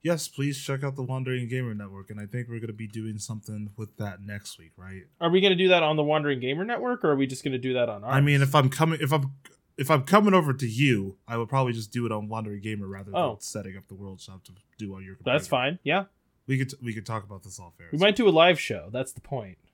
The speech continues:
Speaker 1: Yeah, what, what I'm trying to say is we're probably gonna do a live show of us pl-, <laughs> maybe playing a game and talking about a show, but that's not going to be the story episode.
Speaker 2: Yeah.
Speaker 1: The live show is gonna be different from story episode,
Speaker 2: Right,
Speaker 1: right?
Speaker 2: yeah, yeah, yeah. That'll be a separate thing, yeah.
Speaker 1: Okay, anywho.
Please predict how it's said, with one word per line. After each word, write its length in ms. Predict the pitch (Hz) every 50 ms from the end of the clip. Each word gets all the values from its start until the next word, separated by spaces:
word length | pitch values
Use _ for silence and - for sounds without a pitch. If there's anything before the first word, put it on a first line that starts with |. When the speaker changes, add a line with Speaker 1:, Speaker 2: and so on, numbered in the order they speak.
| _ _
Speaker 1:
Yeah, 180 | - 151 156 143
what, 260 | 135 180 202 - 170
what 160 | 165 208 233
I'm 120 | 247 226 185
trying 300 | - 240 247 254 233 214
to 80 | 202
say 200 | - - 196 190
is 160 | 180 160 151
we're 100 | 170 160
probably 300 | 151 185 190 190 190 185
gonna 180 | 165 175 170 170
do 200 | 151 165 165 156
a 20 |
live 320 | 143 135 143 143 143 143 135
show 280 | 139 - 151 139 135
of 120 | 127 117 131
us 140 | 135 131 135
pl-, 420 | - - 135 127 - - 180 - - 269 311 294 262 202 -
<laughs> 260 | - _ _ _ _
maybe 360 | 151 151 156 160 170 175 180 156
playing 280 | - 170 165 165 160 156
a 60 | 143
game 280 | 123 139 143 143 139
and 100 | 135 127 139
talking 300 | 139 131 127 120 131 127
about 140 | 123 123 120
a 60 | 113
show, 320 | - - - 123 120 117 110
but 140 | 104 117
that's 260 | 107 135 139 135 135 139
not 280 | 131 131 131 127 -
going 180 | 123 123 123 117
to 60 | 110
be 100 | 117 113
the 100 | 107 110
story 380 | - - 120 110 107 104 101 101
episode. 380 | 95 104 101 - - - 151
Speaker 2:
Yeah. 180 | 135 101 98 95 - - _ - 104
Speaker 1:
The 80 | 117
live 180 | 127 135 135 131
show 120 | 135 127
is 100 | 117 113
gonna 100 | 123 113
be 80 | 113 110
different 300 | 101 113 104 107 104 95
from 80 | 98 95
story 260 | - - 101 98 98
episode, 260 | 95 - - - 156
Speaker 2:
Right, 100 | 160 139 120
Speaker 1:
right? 100 | 104 135
Speaker 2:
yeah, 140 | 151 156
yeah, 120 | 147 139 131
yeah. 240 | 123 117 104 107 107
That'll 260 | 120 135 135 127 117
be 180 | 120 123 120
a 60 | 113 -
separate 340 | - 117 101 - 101 -
thing, 180 | - 92 92 - _ _
yeah. 120 | 104 - - -
Speaker 1:
Okay, 220 | 294 285 - - - - _ - -
anywho. 360 | 240 285 294 247 165 113 95